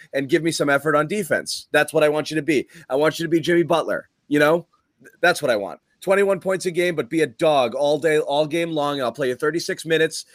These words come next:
and I want max effort, start to finish. That's how we'll be better." Will you do that? Will you allow your stats to suffer if that's what's called for? You know? Maybe, I don't know. Or it's like, you know, I kinda settled into my role of being, like, a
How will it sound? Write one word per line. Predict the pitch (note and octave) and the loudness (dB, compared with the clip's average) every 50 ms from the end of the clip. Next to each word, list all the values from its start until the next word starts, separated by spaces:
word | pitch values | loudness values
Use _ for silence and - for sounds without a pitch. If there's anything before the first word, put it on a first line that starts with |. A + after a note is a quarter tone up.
| - - _ _ - | -20 -20 _ _ -4
and | A#2 B2 | 0 0
I | B2 | 2
want | A#2+ A#2+ G#2+ A2 | 2 0 -2 0
max | B2+ C#3+ D3+ E3 - - | 2 2 2 0 0 0
effort, | E3 C#3+ - - A2+ - | 0 0 0 -2 -6 -8
start | - - - - - | -4 0 0 0 0
to | D3 C3+ | -2 -4
finish. | - D3+ C3 A2 F#2+ - - - | -4 -4 -4 -4 -4 -8 -12 -4
That's | - C3+ C3+ D3 - - D3+ D3 | 0 0 0 0 0 -4 -4 -4
how | C#3 C#3 | -2 -2
we'll | C#3+ C#3 C3 | -2 -2 -4
be | B2+ C#3 | -4 -4
better." | A#2 B2+ A#2 G#2+ F2+ C2+ - - _ _ _ - | -2 -2 -2 -2 -2 -6 -12 -16 _ _ _ -4
Will | A2+ C3+ C#3+ D3+ | 0 0 0 2
you | E3 F3+ F3 | 0 -2 -2
do | D#3 A#3+ A3+ F#3+ | 0 0 0 2
that? | B2+ A#2+ G2 F2+ E2+ G2+ | 2 2 0 0 -2 -4
Will | A2+ A#2+ | -4 -2
you | A#2 C3+ C#3 D3 | -2 0 0 2
allow | D3 D#3 E3 E3 E3+ | 2 4 4 4 4
your | F3 E3+ D#3+ | 4 2 0
stats | - - F3 E3+ E3 - | 0 2 2 2 0 -2
to | - E3+ | -6 -6
suffer | - - G3 F#3 - - - - - _ _ _ _ - | -2 0 0 0 -2 -4 -6 -8 -10 _ _ _ _ -4
if | C#3 C#3 - | -4 -2 0
that's | - C#3 C#3 C#3 - | 0 0 0 0 -2
what's | - D#3+ D3+ - | -4 -6 -6 -6
called | - F#3+ F#3+ F#3+ G3+ E3 - | -4 -2 -2 -2 -2 -4 -6
for? | - G#2 E2 - - _ _ _ _ | -10 -10 -10 -10 -14 _ _ _ _
You | - B2+ | -6 -4
know? | C3+ C#3+ D#3+ F3 F3 - _ _ _ _ _ _ - | -2 -2 -2 -2 -6 -10 _ _ _ _ _ _ -2
Maybe, | G3+ C4 C4+ F#3+ C3+ G2 F2+ | -2 -2 -2 -2 -6 -6 -4
I | G2+ C3+ D3+ | 0 0 0
don't | E3+ F#3 G3+ | 0 0 0
know. | A#3 G3+ B2+ F2 - _ _ _ | 0 0 0 -2 -6 _ _ _
Or | F3+ G3+ A3 A3 G#3 | 0 2 4 4 4
it's | G3 - - E3+ D#3 | 2 0 -4 -6 -2
like, | F#3+ F#3 F3+ - | -2 -2 -2 -4
you | G3 B3 | -4 -4
know, | C4 C4+ C4 | -2 0 0
I | B3+ A#3+ A#3 | 0 0 -2
kinda | A#3 - C#4+ D#4 D4+ C#4 | -2 -4 0 2 2 2
settled | - - C4+ C4+ B3+ A#3 A3 | 2 2 2 2 4 2 0
into | C4 B3+ A3+ | 0 -2 0
my | G#3 G3+ G3 | 0 0 0
role | G3 G3+ A#3 A#3+ G#3+ F3 D#3+ | 2 2 0 0 0 0 -2
of | C#3+ | -2
being, | C#3+ F#3 F3+ F3+ | -4 -4 -2 -2
like, | F3 E3+ D#3+ D#3 D3+ | 0 0 -2 -2 -4
a | C#3+ | -8